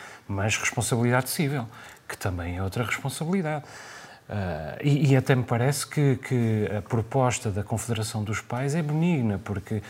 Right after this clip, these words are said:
o que eles pedem é trabalho comunitário e ações de cidadania. Eu acho que é, que devemos chegar às indenizações, porque é preciso que doa. É preciso que doa.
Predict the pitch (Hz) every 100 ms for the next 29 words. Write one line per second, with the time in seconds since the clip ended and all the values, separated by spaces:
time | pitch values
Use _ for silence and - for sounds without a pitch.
0 | - - - 104 - 123 104 - 127 135
1 | 135 135 147 147 127 139 135 135 139 131
2 | 135 131 113 107 107 101 - 120 - -
3 | 117 120 117 110 104 95 90 - - -
4 | 185 120 113 123 - - 160 160 - -
5 | 175 131 139 - 139 147 147 156 165 170
6 | 180 - 175 185 180 - - - 165 185
7 | - - 180 - 185 185 147 143 - -
8 | - - 160 - 180 190 175